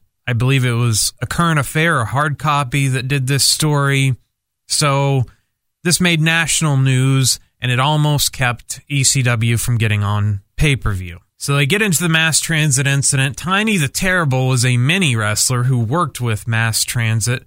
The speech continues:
Mass transit being seventeen-year-old Eric Kulas. And before we get into talking about the mass transit incident, we learn a little bit about Tiny the Terrible. He shows us video of him on Jerry Springer.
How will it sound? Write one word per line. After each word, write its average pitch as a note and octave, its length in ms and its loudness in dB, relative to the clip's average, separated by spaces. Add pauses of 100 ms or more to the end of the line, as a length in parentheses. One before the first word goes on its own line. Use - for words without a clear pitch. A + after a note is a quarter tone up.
(280)
Mass C#3+ 360 0
transit D3+ 540 -2
being C#3 280 2
seventeen-year-old C#3+ 1300 0 (100)
Eric D#3 320 -2 (220)
Kulas. B2 800 -2 (220)
And B2+ 200 0
before E3 380 2
we D#3+ 100 2
get D3+ 180 0
into C#3+ 760 0 (600)
talking D#3+ 380 0
about C#3 280 0
the D3 80 0
mass C3+ 280 0
transit C#3 460 0
incident, C3 440 0
we B2+ 120 0
learn C3+ 180 2
a C3 80 0
little C3+ 180 0
bit B2 140 0
about B2 300 -2
Tiny C#3 380 0
the A#2+ 120 0
Terrible. D3 520 0
He C3+ 80 2
shows C#3+ 320 0
us B2+ 120 0
video C#3 380 2
of A#2+ 100 -2
him C#3 200 0
on B2 180 0
Jerry B2+ 340 0
Springer. D#3 720 -2